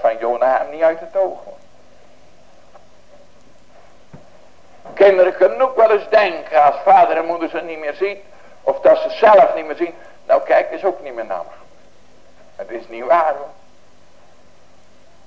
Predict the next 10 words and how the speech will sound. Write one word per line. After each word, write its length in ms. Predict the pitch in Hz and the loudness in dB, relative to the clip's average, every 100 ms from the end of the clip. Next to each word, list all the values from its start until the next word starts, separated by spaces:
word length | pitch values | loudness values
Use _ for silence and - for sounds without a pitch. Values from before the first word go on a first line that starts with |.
| - - - - - - - | -20 -20 -20 -20 -20 -20 -6
Denk 300 | 151 151 - | -2 -2 -4
niet 160 | 139 131 | -10 0
dat 180 | 135 - | 0 2
vader 360 | 151 143 135 135 | 4 6 4 2
en 140 | 147 | -2
moeder 280 | 147 151 151 | -6 -8 -8
je 80 | 147 | -2
gauw 280 | 151 151 | 0 0
vergeet. 480 | 151 147 175 175 - - - - - - - - - - - | -2 -10 -12 -12 -18 -20 -20 -20 -20 -20 -20 -20 -20 -20 -10
Kinderen, 460 | 127 117 131 175 | -10 -8 -12 -14